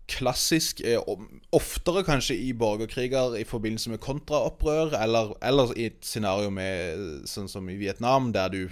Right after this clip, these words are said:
<laughs> ja, der man både har konvensjonell og mer asymmetrisk form for krigføring, men at man ser kollektiv avstraffelse av sivile,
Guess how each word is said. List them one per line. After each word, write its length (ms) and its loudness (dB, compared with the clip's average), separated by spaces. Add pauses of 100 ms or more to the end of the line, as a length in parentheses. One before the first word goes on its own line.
<laughs> 200 -6
ja, 100 -2
der 460 -4
man 260 -6
både 220 -2
har 100 -6
konvensjonell 560 0
og 160 2
mer 220 0
asymmetrisk 480 -6
form 100 -6
for 80 -14
krigføring, 480 -4
men 300 2 (560)
at 220 -2
man 80 0
ser 320 0
kollektiv 480 -2
avstraffelse 560 0
av 160 0
sivile, 540 -2